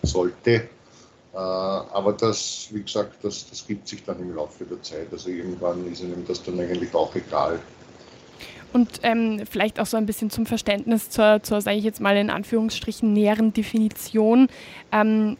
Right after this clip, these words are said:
Speaker 2: auch trockene AlkoholikerInnen nennen sich selbst noch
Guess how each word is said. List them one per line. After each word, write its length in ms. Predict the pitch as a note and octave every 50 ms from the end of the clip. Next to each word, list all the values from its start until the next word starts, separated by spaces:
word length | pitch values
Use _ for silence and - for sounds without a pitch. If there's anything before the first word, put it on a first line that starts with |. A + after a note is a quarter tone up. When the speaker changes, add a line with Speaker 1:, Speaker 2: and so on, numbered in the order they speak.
| - - -
Speaker 2:
auch 280 | - G#3+ A3+ B3 - - -
trockene 600 | - - - G#3+ B3+ - - B3 A3+ A3 - -
AlkoholikerInnen 1120 | - G3+ A3 - A#3 G#3 G3+ A3+ A#3 A#3+ B3 - - B3 - - A#3+ B3 B3+ B3+ C4+ D4 D4 - - - - - -
nennen 300 | A#3 G#3+ G#3 A3+ B3+ C4+ B3+
sich 140 | C#4 -
selbst 420 | - - G3+ G#3 C#4+ - - - A#3+
noch 260 | A#3 C4 - -